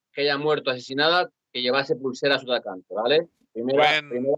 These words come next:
Speaker 2: buen apunte,
Speaker 1: eh,
Speaker 2: buen apunte.
Speaker 1: eh, resolución, pero, pero primera cosa que digo, que al respecto de ello, yo siempre pido medios telemáticos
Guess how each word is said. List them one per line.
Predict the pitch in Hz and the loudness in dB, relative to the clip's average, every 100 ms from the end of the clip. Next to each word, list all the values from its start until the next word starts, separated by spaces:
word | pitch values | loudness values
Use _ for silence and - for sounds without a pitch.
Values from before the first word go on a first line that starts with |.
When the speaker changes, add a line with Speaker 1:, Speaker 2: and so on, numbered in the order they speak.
| 151 | -4
Speaker 2:
buen | 135 151 | -4 -2
apunte, | 156 123 123 117 87 107 | 0 2 2 2 -6 -8
Speaker 1:
eh, | 107 | -6
Speaker 2:
buen | 139 | -4
apunte. | 139 92 80 78 76 | -6 -8 -18 -14 0
Speaker 1:
eh, | 117 117 - | 2 2 0
resolución, | 117 117 117 113 - 160 170 | -10 -8 -6 -8 -2 0 2
pero, | 143 107 | 0 2
pero | 110 113 | 0 0
primera | 123 135 143 | 2 4 4
cosa | 139 135 139 | 2 -2 -2
que | 127 | 0
digo, | 131 165 170 | 0 2 2
que | 139 123 | 4 2
al | 113 | 0
respecto | 113 _ _ 120 | -6 _ _ -4
de | 104 | -4
ello, | 98 101 | -4 -8
yo | 127 | -4
siempre | 143 143 131 | 0 2 2
pido | 120 | 2
medios | 127 139 | 0 0
telemáticos | 135 123 147 156 151 180 190 | 0 0 0 -2 2 2 2